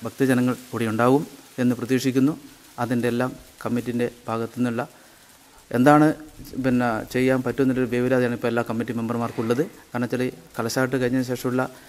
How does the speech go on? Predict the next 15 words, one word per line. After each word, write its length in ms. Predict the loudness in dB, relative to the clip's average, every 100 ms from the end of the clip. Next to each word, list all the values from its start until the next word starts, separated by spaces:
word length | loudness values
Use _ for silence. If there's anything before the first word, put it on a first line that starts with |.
| -20 -4 0
ഈ 20 | 0 -4 -4
വരവ് 280 | -2 0 0 0
നമുക്ക് 220 | 0 0
ഉള്ളത് 180 | 0 0
കൊണ്ട് 300 | 0 -2 -4 -4
നമുക്ക് 220 | -6 -4 -4
മനോഹരമായൊരു 640 | 0 4 4 4 2 -2 -6 -18 -20 -20 -20 -20 _ -10 -6
ഊട്ടുപുര 280 | 0 2 2
വേണം, 180 | 0 -4 -8 -20 -10 -4
അതുപോലെ 220 | 0 2
തന്നെ 140 | 2 0 2
മുൻവശത്ത് 440 | 2 2 0 0 0
ഒരു 60 | 2
ഗോപുരം 300 | 2 4 4
വേണം, 140 | 2